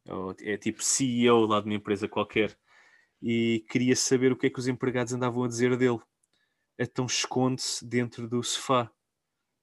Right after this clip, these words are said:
Tipo, tá lá, tá lá, eh, a festa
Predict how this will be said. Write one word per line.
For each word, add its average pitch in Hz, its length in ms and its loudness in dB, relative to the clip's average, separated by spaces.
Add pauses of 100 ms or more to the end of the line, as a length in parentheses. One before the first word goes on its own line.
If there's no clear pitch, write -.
(140)
Tipo, 110 240 -2
tá 110 140 2
lá, 104 180 2
tá 117 200 0
lá, 117 480 2 (160)
eh, 113 300 -8
a 120 40 -4
festa 170 480 -4